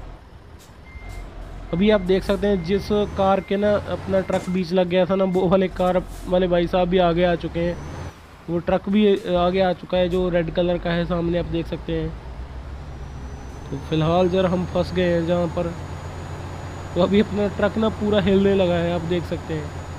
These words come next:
तो चलो कोई बात नहीं, बहुत ज़्यादा damage भी हो चुका है।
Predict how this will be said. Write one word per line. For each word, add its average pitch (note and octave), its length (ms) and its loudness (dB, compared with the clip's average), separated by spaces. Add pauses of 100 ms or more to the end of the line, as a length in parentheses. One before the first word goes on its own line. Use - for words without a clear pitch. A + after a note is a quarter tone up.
(960)
तो F3+ 80 -2
चलो F#3+ 460 2
कोई F#3+ 160 4
बात F#3+ 260 2
नहीं, F#3 160 0
बहुत F3 220 0
ज़्यादा F#3 220 0
damage F3 420 0
भी F#3 100 2
हो F3+ 160 4
चुका F3 220 -2
है। F3 200 2